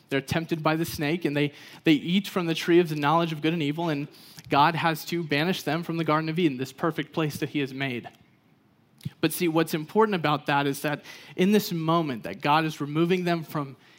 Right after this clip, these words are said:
Eden, he has this conversation between them and then the snake, and he addresses all of them. But, but what's important here is that he makes a promise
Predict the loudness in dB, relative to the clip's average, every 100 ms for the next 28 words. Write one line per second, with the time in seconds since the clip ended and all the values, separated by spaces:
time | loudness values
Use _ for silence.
0 | -12 -2 -2 -2 -4 -2 -2 -2 -4 -4
1 | -4 0 0 0 0 0 -6 -8 -6 -6
2 | -2 0 0 -2 -4 -6 -6 -8 -6 -2
3 | -2 -2 -2 -2 -2 -4 -4 0 2 2
4 | 0 -6 -8 -14 -20 -4 -2 2 2 2
5 | 0 -2 -8 -6 -2 -2 -2 -4 -2 0
6 | -2 -4 -2 -2 -2 -4 -2 0 0 -2
7 | -10